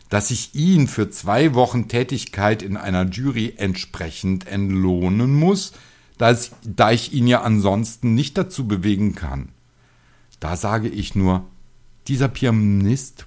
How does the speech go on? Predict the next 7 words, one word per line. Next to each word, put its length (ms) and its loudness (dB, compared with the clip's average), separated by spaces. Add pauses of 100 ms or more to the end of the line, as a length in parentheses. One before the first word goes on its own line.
(100)
muss 640 4
ja 200 -2
nicht 600 -8 (100)
an 180 -10
einer 300 -6 (300)
Jury 440 -4
teilnehmen. 540 -6